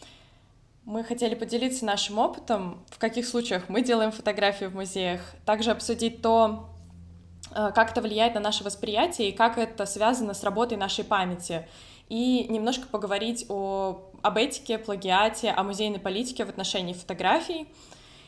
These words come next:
И при подготовке к этому подкасту мы провели опрос среди наших слушателей, чтобы узнать, что они об этом думают.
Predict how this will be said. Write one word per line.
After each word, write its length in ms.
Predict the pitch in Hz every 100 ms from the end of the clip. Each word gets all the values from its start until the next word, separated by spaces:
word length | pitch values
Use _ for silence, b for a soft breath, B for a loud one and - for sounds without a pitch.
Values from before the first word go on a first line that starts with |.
| B
И 500 | 240 277 269 247 - - -
при 120 | 247
подготовке 540 | 247 - 226 - - 240
к 60 |
этому 240 | 254 240 214
подкасту 640 | 202 - 247 359 - 254
мы 160 | 214
провели 340 | 240 247 220 214
опрос 460 | 202 214 233 359
среди 240 | - 226 214
наших 320 | 208 214 226
слушателей, 580 | 220 302 - - 262 208
чтобы 300 | - - 202
узнать, 260 | 214 202
что 320 | 196 - 190 -
они 240 | 190 254
об 120 | 339
этом 200 | 262 233
думают. 540 | 220 214 202 185 180